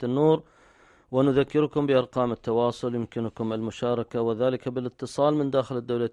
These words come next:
على الرقم ستة صفر صفر خمسة خمسة واحد ستة ثمانية ثمانية،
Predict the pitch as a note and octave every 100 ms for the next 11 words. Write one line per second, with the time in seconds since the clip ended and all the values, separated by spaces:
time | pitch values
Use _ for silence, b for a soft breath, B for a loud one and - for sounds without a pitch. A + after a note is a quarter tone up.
0 | A2+ G#2+ A2 A2 G#2 - G#2+ G#2 - G#2+
1 | A2 - G#2 G#2+ - B2 D3+ D#3 D#3+ b
2 | b b b b - C#3 B2+ B2 - D#3
3 | - F3 D#3+ C#3+ C3 - C3 - B2+ C3
4 | B2 A#2+ A#2+ A#2 A#2 - A2+ A#2+ B2+ B2+
5 | C3 C3+